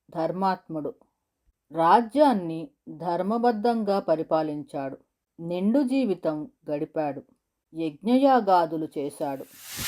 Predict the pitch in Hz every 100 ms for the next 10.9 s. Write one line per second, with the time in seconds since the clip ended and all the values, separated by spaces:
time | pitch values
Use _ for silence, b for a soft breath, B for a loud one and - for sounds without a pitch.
0 | - 185 180 196 220 220 185 - 156 170
1 | 190 185 175 175 160 151 143 - _ _
2 | _ _ _ - 180 170 165 220 240 220
3 | 190 165 160 160 170 170 160 147 139 -
4 | _ _ _ 117 - 156 143 190 240 254
5 | 294 254 247 202 190 170 160 151 160 190
6 | 277 254 185 - 165 160 - _ _ _
7 | _ 151 156 160 170 247 262 254 254 240
8 | 202 190 190 180 180 175 175 165 156 160
9 | 156 147 143 160 190 220 254 240 202 180
10 | 165 139 170 156 147 151 156 143